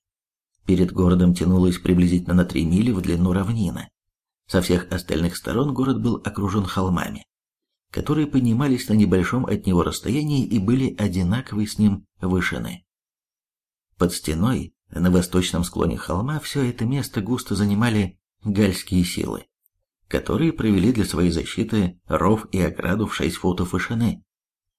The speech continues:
а линия укрепления, которую строили римляне, занимала в окружности одиннадцать миль.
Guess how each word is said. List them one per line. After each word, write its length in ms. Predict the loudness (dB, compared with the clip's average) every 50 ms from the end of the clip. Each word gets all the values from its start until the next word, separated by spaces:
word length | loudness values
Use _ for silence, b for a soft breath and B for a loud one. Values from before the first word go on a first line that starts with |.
| _ -4
а 80 | -2 2
линия 320 | 4 4 4 4 6 4
укрепления, 640 | 4 4 2 0 0 2 0 -2 0 0 0 0 0
которую 400 | 0 -4 -2 -2 0 0 0 -2
строили 420 | -2 -4 -2 -2 -2 -2 -2 -4
римляне, 560 | -4 -2 -2 -2 -2 -2 -2 -4 -6 -8 -12 _ _ _ _ _ _ _ _ -10
занимала 560 | -8 -4 -4 0 0 0 0 0 0 -2 -2
в 40 | -2
окружности 680 | -2 -2 0 0 0 0 0 -2 0 -2 -2 -2 -2 -2
одиннадцать 760 | -2 -2 0 0 -2 -2 0 0 -2 -2 -2 -4 -6 -6 -4
миль. 320 | -4 -4 -4 -6 -8 _